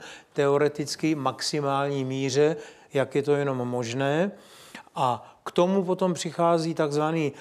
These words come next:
talent, který jste dostali od Pána Boha, za který nemůžete. A teď je na vás, jak s tím talentem, vyzbrojen těmi technickými dovednostmi,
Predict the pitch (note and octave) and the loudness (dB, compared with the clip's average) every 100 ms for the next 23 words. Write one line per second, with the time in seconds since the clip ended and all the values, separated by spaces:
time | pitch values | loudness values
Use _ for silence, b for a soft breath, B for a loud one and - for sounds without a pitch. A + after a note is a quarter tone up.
0 | - - C#3 C#3 D3 D3+ - D#3 D3+ D3 | -6 0 4 4 2 -2 0 0 2 -2
1 | - D3+ C#3+ - D#3 D3 C#3 - C#3+ C#3+ | -2 -2 -2 -2 -2 -2 -4 -2 0 2
2 | C#3+ C#3+ C#3 D3+ C3+ C3+ - D3+ C3+ A#2+ | 2 0 2 0 0 -4 -4 -4 -2 -2
3 | C3 C#3 D3+ C#3 F3 F#3 B B B - | -4 -2 -2 2 0 0 B B B -6
4 | C#3+ - E3 E3+ D3 B2 A#2 B2 C#3+ D3+ | -2 2 2 2 0 2 2 2 2 2
5 | D3 C#3 - E3 C3 B2+ B2+ C#3+ C#3 D3 | 0 -2 -4 -6 -2 0 0 -2 -4 -2
6 | D3 D3+ B B B D#3 C#3+ B2+ C#3 C#3+ | -2 -4 B B B -16 -8 -4 -2 0
7 | C#3+ E3 D#3+ D#3+ D3+ D#3 C#3 C#3 C#3 D3+ | 2 4 4 2 -2 -2 0 -2 -4 -6
8 | D3+ - E3 D3 A#2+ A2 A#2+ C3+ D3 E3 | -6 -4 -4 -2 -2 -2 -2 -2 -2 -4
9 | - F3+ F3+ | -4 -4 -4